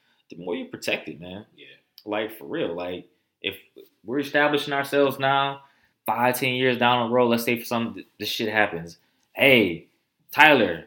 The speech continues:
Speaker 1: Will, Spence, man, you guys have a tremendous amount of skills.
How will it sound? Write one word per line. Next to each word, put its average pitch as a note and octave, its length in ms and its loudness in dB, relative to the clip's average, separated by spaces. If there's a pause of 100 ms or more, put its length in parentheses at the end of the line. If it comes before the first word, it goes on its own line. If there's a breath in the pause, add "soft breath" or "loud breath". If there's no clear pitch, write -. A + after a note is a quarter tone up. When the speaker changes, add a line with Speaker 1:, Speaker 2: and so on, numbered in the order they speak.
(100)
Speaker 1:
Will, A2+ 400 4
Spence, - 580 0 (560)
man, G2+ 200 -6
you A#2 80 -4
guys G#2 320 2
have F2+ 260 -6 (340)
a F#2+ 180 -2 (300)
tremendous B2+ 540 -2
amount G#2+ 200 -2
of - 40 -6
skills. A2+ 540 0